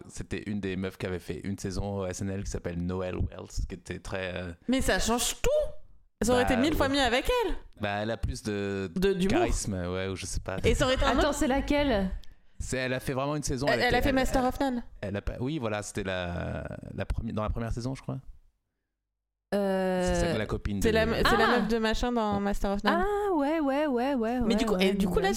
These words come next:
Speaker 2: alors, tu vois, dans un monde parallèle où c'est elle, ça m'intéresse beaucoup plus parce que elle, elle est plus âgée, elle peut jouer la meuf, euh, plus awkward, machin, alors que Lily Collins, elle fait top model très jeune, euh, qui réussit tr-, très je-, enfin, tu vois, genre
Speaker 1: Bah, elle est très, euh, s-,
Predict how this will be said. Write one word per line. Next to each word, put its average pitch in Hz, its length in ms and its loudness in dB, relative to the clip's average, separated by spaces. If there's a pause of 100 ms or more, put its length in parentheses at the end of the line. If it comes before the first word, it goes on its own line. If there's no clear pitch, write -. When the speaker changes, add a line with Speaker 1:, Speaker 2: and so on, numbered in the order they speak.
Speaker 2:
alors, 180 240 2
tu - 180 -2
vois, 247 180 2 (320)
dans 208 220 0
un 226 40 2
monde 254 200 2
parallèle 240 380 2
où 226 60 2
c'est 220 200 0
elle, 254 180 2 (340)
ça 226 160 2
m'intéresse 214 400 2
beaucoup 277 240 0
plus 330 160 0
parce 214 180 0
que 202 160 0
elle, 302 260 2 (720)
elle 226 140 2
est 233 80 2
plus 208 260 0
âgée, 208 420 2
elle 214 160 0
peut 240 160 2
jouer 247 240 2
la 247 140 2
meuf, 233 340 2
euh, 196 360 2 (640)
plus 240 260 4
awkward, 254 580 2
machin, 233 240 2
alors 208 180 2
que - 80 -4
Lily 233 240 0
Collins, 233 380 0 (100)
elle 196 160 2
fait 226 140 0
top 226 200 -2
model 226 360 0
très 233 200 2
jeune, 247 300 2
euh, 202 100 2
qui - 180 -2
réussit 202 300 0
tr-, - 200 -6
très 226 160 2
je-, 208 100 0
enfin, 202 200 0
tu - 120 0
vois, 247 80 2
genre 190 260 2 (800)
Speaker 1:
Bah, 104 120 0
elle 107 60 0
est 113 80 0
très, 151 300 -2
euh, 92 560 0
s-, - 240 -8